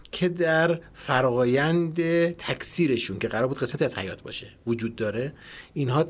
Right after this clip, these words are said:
تغییر، تغییرات تدریجی خواهند داشتش. یعنی هر کدوم از این بچه‌هایی که به دنیا میان به خاطر اتفاقات تصادفی که میفته یک ذره با والدینشون فرق دارن و بعد یک ذره با والدینشون فرق دارن و یک ذره، و این ف-، تقریباً تق-، در اثر فقط تصادفه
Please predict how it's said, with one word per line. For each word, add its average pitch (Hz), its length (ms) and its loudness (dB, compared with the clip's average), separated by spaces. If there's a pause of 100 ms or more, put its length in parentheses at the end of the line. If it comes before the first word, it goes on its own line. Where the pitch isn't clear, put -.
تغییر، 147 920 0
تغییرات 123 760 0
تدریجی 95 300 -8
خواهند - 280 -14
داشتش. - 360 -12
یعنی 123 140 -6
هر 160 460 0
کدوم 160 340 0
از 123 240 -6
این 127 240 -4 (400)
بچه‌هایی 120 460 0
که - 80 -2
به 120 60 0
دنیا 104 220 -4
میان 113 360 -4
به 120 80 -2
خاطر 120 360 -2
اتفاقات 135 720 -2
تصادفی 117 400 -6
که 117 120 -4
میفته 104 300 -6
یک 147 220 -2
ذره 143 280 2
با 135 100 2
والدینشون 117 500 -6
فرق - 260 -10
دارن - 180 -18 (420)
و 117 60 -4
بعد 139 220 2
یک 143 140 0
ذره 127 200 4
با 113 80 0
والدینشون 107 420 -6
فرق 98 260 -12
دارن - 240 -16
و 113 140 -8
یک 117 60 -2
ذره، 117 180 -4
و 120 60 -4
این 143 160 0
ف-، - 480 -12
تقریباً 131 380 0
تق-، 123 280 -4 (560)
در 117 140 0
اثر 143 260 -2
فقط 160 380 -2
تصادفه 92 520 -8